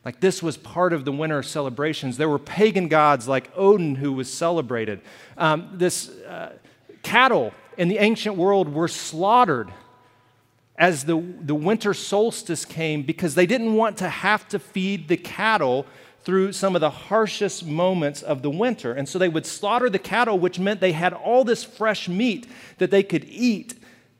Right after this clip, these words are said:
There would be feasts. Uh, wine and beer had been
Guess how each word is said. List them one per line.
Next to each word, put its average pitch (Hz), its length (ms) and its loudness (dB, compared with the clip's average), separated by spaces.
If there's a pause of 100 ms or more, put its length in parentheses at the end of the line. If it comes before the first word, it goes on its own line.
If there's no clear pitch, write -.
(100)
There 147 120 0
would 131 140 -4
be 123 120 -8
feasts. - 800 -8 (260)
Uh, 139 200 0
wine 185 560 4
and 139 200 0
beer 180 340 2
had 135 180 -2
been 135 320 -2